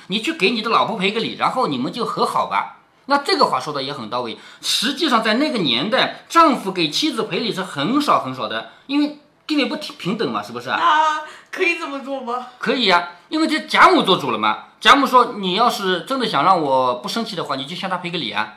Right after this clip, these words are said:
Speaker 1: 是不是？”那既然贾母这个做奶奶的人出来说了，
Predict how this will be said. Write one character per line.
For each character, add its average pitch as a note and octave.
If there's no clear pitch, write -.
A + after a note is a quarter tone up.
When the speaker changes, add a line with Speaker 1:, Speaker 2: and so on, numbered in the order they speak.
Speaker 1:
是 -
不 C#3
是？” B2+
那 A3
既 C4+
然 A#3
贾 C#3+
母 A3
这 A3
个 G#3
做 B3
奶 A#2+
奶 B2
的 D4
人 F#3
出 D#3
来 B2+
说 C#3+
了， G#2+